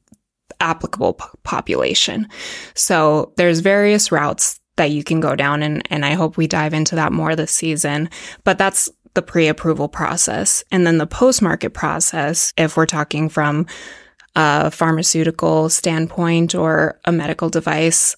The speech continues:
a lot of people call it pharmacovigilance. Pharmacovigilance. So essentially, you are required to set up processes to make sure that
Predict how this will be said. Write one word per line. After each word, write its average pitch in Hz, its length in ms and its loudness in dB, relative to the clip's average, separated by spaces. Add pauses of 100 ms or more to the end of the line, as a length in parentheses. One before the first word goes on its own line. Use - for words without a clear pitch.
(100)
a 190 80 6
lot 165 160 4
of 160 60 -6
people - 240 -4
call 139 240 0
it - 100 0
pharmacovigilance. - 1900 -2 (440)
Pharmacovigilance. 175 1500 0 (340)
So 185 540 4 (280)
essentially, 175 920 4 (540)
you 170 760 4 (340)
are 170 200 4
required 160 500 0
to - 120 -4
set 151 200 -2
up - 140 -4
processes - 800 -2
to - 140 -2
make 160 280 -4
sure - 540 0 (460)
that 147 500 0